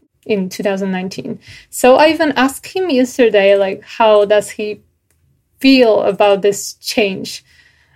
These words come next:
Uh, as somebody who experienced this transition from office to no office,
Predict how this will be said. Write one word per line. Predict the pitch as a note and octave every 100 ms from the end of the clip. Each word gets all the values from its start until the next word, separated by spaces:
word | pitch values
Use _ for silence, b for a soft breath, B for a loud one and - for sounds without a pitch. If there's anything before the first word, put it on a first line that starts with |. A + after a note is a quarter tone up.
| _
Uh, | G#3+ G3+ G3+ G3 - _ _ -
as | G#3+ -
somebody | A#3 A3+ A3+
who | G#3
experienced | A3 A3 - A3+ G#3+ G#3 G3
this | G3+ G3 -
transition | A3 G#3 G#3+ A3 G3+
from | - F#3+ B3
office | D4+ F4 D4+ -
to | -
no | A3 A#3 -
office, | A#3+ A#3+ - A#3 G#3+ -